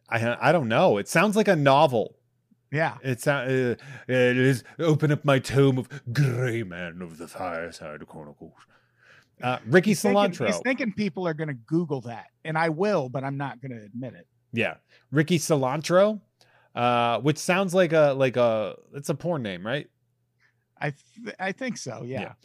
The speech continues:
Speaker 1: At Nerd Numbers.
Speaker 2: Okay.
Speaker 1: Mackenzie Chill.
Speaker 2: I recognize that name.
Speaker 1: Uh, Willem Dafoe's baffling Big Bonanza.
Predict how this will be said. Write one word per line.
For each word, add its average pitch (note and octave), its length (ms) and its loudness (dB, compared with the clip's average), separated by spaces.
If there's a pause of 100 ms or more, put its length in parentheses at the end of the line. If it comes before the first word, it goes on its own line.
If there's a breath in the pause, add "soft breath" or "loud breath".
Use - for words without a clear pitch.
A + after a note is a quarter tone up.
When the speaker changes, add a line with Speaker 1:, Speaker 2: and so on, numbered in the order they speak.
(380 loud breath)
Speaker 1:
At D#3 300 -2
Nerd D#3 260 2
Numbers. G2 540 -6 (1200)
Speaker 2:
Okay. D#3+ 360 0 (140)
Speaker 1:
Mackenzie D3 600 0
Chill. C#3+ 400 0 (1080)
Speaker 2:
I A#2+ 80 -10
recognize C3+ 520 -8
that C3+ 180 -6
name. E3 300 -10
Speaker 1:
Uh, A#2+ 540 0
Willem F3 340 4
Dafoe's D#3+ 560 2
baffling C#3+ 640 -2
Big C#3 320 -2 (260)
Bonanza. B2 680 -4